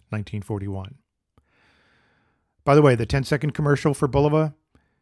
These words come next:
it cost the watch company under ten bucks to air. By comparison, in two thousand nineteen, a thirty-second commercial during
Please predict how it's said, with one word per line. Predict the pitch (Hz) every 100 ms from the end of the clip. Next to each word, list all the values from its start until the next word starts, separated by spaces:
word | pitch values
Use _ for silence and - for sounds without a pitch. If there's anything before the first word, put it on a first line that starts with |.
| _ -
it | 143
cost | 143 135
the | 131
watch | 117 117 -
company | 123 123 117
under | 113 107
ten | 120 113
bucks | 104 104 -
to | -
air. | 135 143 - _ _ _ _ _ _ _ _ _ _ -
By | 101
comparison, | - 95 113 117 - 175 185 _ _ _ -
in | 98
two | 123
thousand | 113 110 113
nineteen, | 110 110 151 147 147 151 - _ _ _ _ _ _ _ _ _
a | 120
thirty-second | - 147 139 - 123 113
commercial | - 107 98 - - - _ -
during | 117 110 110